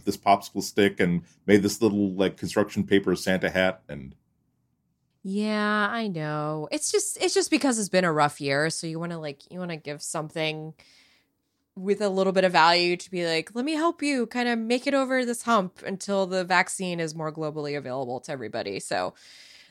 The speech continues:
Speaker 2: that's kinda where we are right now. Um, I'm, I'm talking about it because I feel like we, it's good to kinda put a face to it a little bit.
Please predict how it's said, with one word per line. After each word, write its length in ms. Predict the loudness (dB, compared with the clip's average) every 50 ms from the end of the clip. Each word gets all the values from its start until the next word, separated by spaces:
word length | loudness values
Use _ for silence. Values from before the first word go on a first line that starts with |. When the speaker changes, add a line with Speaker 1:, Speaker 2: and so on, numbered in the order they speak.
| _ -10
Speaker 2:
that's 140 | -10 -8
kinda 220 | -8 -6 -6 -4 -2
where 100 | -2 -2
we 80 | -2 -2
are 180 | 0 0 0
right 140 | -2 -2 -4
now. 300 | -6 -6 -6 -6 -6 0 4
Um, 220 | 6 6 6 6 2 _ 0 0
I'm, 120 | 0 0 _ _ _ _ _ _ _ _ _ _ _ -2
I'm 100 | -2 -2
talking 440 | 0 4 4 4 6 6 6 6 6 6
about 220 | 6 6 6 6
it 80 | 4 0
because 220 | -2 -4 -2 0
I 80 | 0 -2
feel 220 | 0 0 -2 0 2
like 200 | 2 0 0 -2 -10
we, 760 | -14 -10 -8 -8 -6 -6 -6 -6 -6 -4 -4 -6 -6 -8 -12 _ _ _ _ _ _ _ _ _ -4 -4
it's 200 | -4 -4 -4 -8
good 280 | -2 -2 -2 -2 -2 -6
to 300 | -6 -4 -4 -4 -4 -6 -10 _ -12
kinda 280 | -10 -8 -4 -6 -6
put 200 | -6 -6 -8 -8
a 60 | -8 -8
face 340 | -6 -4 -4 -4 -4 -6 -8
to 120 | -6 -4 -2
it 80 | -2
a 40 | -2
little 200 | -2 -2 -2 -2
bit. 220 | 0 0 0 0